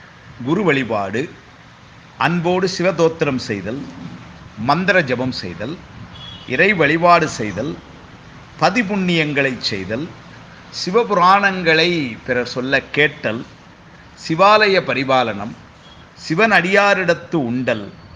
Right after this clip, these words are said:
அடியார்க்கு அடியனாதல் என்கின்ற இந்த பத்து இலக்கணமும், அடியார்களுக்கே உரித்தான இந்த பத்து இலக்கணங்களையும்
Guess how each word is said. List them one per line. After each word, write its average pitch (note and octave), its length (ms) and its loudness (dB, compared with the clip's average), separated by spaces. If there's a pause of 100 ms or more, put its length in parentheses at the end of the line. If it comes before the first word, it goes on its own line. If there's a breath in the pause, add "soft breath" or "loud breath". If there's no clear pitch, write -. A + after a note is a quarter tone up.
(600)
அடியார்க்கு D#3 720 0
அடியனாதல் A#2 720 -4 (120)
என்கின்ற A2 400 -6
இந்த G#2 220 -8
பத்து - 500 -4
இலக்கணமும், A#2+ 1080 -4 (480 loud breath)
அடியார்களுக்கே F3 800 4
உரித்தான D3+ 640 2
இந்த A2+ 260 -4
பத்து A#2+ 280 -6
இலக்கணங்களையும் B2 1040 -2